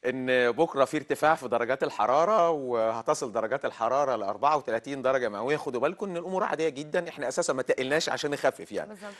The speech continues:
Speaker 1: دي رقم واحد. رقم اتنين، آه، دينا راحت رحله في دير سانت كاترين وعندها معلومات قد كده، ومن ساعه ما دخلت من الصبح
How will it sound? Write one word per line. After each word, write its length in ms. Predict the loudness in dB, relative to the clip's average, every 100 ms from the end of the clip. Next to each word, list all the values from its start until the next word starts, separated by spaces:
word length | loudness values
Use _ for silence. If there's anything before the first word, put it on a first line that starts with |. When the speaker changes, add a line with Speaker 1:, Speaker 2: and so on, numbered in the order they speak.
| -20 -12
Speaker 1:
دي 140 | 0 2
رقم 260 | 4 2
واحد. 260 | 0 0 0
رقم 220 | -2 -4
اتنين، 440 | -8 -4 -4 -2 0
آه، 340 | 0 0 -4 _ _ _ _ _ _ _ _ _ -10
دينا 460 | -4 2 2 4
راحت 260 | 0 -2 -6
رحله 280 | -2 -2 -2
في 260 | -2 -4
دير 140 | -2 -6
سانت 280 | -6 -8 -8
كاترين 440 | -10 -8 -8 -8
وعندها 380 | -8 -6 0 0
معلومات 440 | 0 0 -2 -2
قد 120 | -4 -4
كده، 200 | -8 -8
ومن 100 | 0
ساعه 180 | 0
ما 140 | 0 -2
دخلت 420 | 0 0 0 -2
من 60 | -4
الصبح 360 | 0 0 0